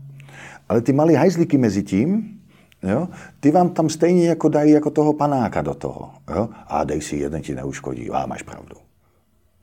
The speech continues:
Jo? Pak to člověk poruší. Ale takhle funguju já. Eh, pak je to jedenkrát měsíčně. Pak jde to jako na další, pak je to dvakrát měsíčně, třikrát měsíčně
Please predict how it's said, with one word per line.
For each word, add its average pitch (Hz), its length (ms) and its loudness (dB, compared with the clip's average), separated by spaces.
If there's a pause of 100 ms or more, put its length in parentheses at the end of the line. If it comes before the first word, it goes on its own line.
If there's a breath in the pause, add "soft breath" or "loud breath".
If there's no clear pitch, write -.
(100)
Jo? 92 140 -8 (1200 loud breath)
Pak 110 120 -2
to 147 80 2
člověk 151 200 2
poruší. - 520 -2 (320)
Ale 113 200 2
takhle 147 240 0
funguju 147 400 4
já. 95 300 2 (1400 soft breath)
Eh, 95 880 2
pak 127 140 -2
je 147 60 4
to 123 120 2
jedenkrát 107 440 2
měsíčně. - 480 -14 (520)
Pak 101 140 -4
jde 113 100 2
to 110 100 -2
jako 113 200 2
na 110 100 0
další, 107 420 -2
pak 87 180 -10
je 95 80 0
to 98 260 -2 (160 loud breath)
dvakrát 95 460 -4
měsíčně, - 440 -18
třikrát 104 480 -6
měsíčně 90 560 -6